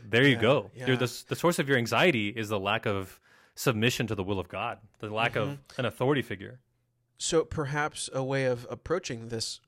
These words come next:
Speaker 2: question of what is the good news is maybe a sobering,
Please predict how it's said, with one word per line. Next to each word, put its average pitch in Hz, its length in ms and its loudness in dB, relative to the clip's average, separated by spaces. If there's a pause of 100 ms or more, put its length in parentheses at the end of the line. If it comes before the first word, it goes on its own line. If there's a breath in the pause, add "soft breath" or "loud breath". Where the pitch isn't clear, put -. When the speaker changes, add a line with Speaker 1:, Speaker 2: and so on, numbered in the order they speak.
(120)
Speaker 2:
question 120 420 -4
of 113 240 -8
what 120 160 -6
is 117 140 -8
the 123 80 -10
good 117 180 -8
news 123 400 -4
is 117 480 -8 (960 soft breath)
maybe 143 300 0
a 131 60 2
sobering, 139 800 0